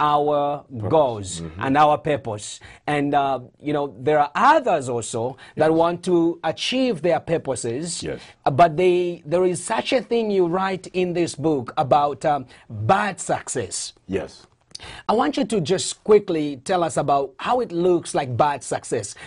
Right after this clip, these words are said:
Speaker 1: Because
Speaker 2: Yes.
Speaker 1: there are people, you know, we wa-, we all wanna succeed.
Speaker 2: Yes.
Speaker 1: And most of the times we don't care, we don't care how we succeed. We step on other people's toes, we do this, we do that, and then, uh, we achieve where we're going. And then, uh, there is a good success.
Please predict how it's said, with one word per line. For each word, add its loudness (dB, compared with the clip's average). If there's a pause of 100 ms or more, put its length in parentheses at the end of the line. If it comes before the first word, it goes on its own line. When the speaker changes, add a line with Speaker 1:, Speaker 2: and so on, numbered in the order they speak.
Speaker 1:
Because 4
Speaker 2:
Yes. -6
Speaker 1:
there 4
are 4
people, -2
you 2
know, 2
we 2
wa-, 0
we -2
all 2
wanna 0
succeed. -4
Speaker 2:
Yes. 0
Speaker 1:
And 0
most 2
of -2
the -4
times -4
we 2
don't 2
care, 2 (260)
we 2
don't 2
care 2
how 0
we -2
succeed. -2
We -4
step 0
on -4 (160)
other 2
people's -2
toes, -2 (220)
we 2
do -2
this, 0
we 0
do -2
that, 0 (240)
and -2
then, 0
uh, 0
we 2
achieve -2
where 4
we're 0
going. 2 (280)
And 0
then, 2
uh, 0
there 2
is -2
a 4
good 0
success. -2